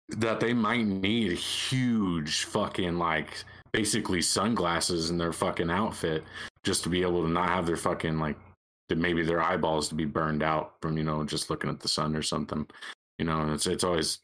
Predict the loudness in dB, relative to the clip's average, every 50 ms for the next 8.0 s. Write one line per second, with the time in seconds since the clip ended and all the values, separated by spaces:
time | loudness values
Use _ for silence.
0 | -14 -20 _ -20 -20 _ -8 -4 -2 0 2 2 0 0 0 -2 -2 0 0 2
1 | 2 2 2 0 0 0 0 0 0 0 0 0 0 -2 -2 -4 -8 _ _ _
2 | _ _ _ _ -2 0 0 2 2 2 2 2 2 0 0 0 0 -2 -2 -6
3 | _ _ _ -10 -4 -2 0 0 0 0 -2 0 0 0 2 2 2 2 2 0
4 | 0 -2 -2 -2 0 -2 -2 0 0 0 0 2 2 2 2 2 2 2 2 2
5 | 0 0 0 0 0 0 0 0 0 0 0 0 2 0 2 2 2 2 2 2
6 | 2 2 2 2 2 2 0 0 0 -2 -4 -2 -2 -2 0 0 0 -2 0 0
7 | 0 2 2 0 0 0 -2 -2 -2 -4 -6 _ -8 -4 -4 -2 -2 -4 -6